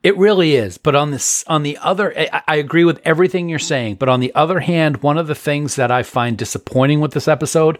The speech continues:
but I have to remember the time that it was made, this is an extremely sexist episode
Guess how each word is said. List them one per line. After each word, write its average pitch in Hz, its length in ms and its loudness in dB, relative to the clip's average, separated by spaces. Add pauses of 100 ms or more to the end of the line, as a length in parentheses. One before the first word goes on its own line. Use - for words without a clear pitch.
(360)
but 127 340 0
I 139 100 2
have 135 240 0
to 156 100 2
remember 135 340 0
the 123 120 -2
time 123 400 -4
that 127 120 0
it 143 80 -6
was 143 180 -6
made, 117 440 0 (360)
this 165 240 0
is 196 140 0
an 156 140 0
extremely 131 840 0
sexist - 680 -4
episode 107 600 -6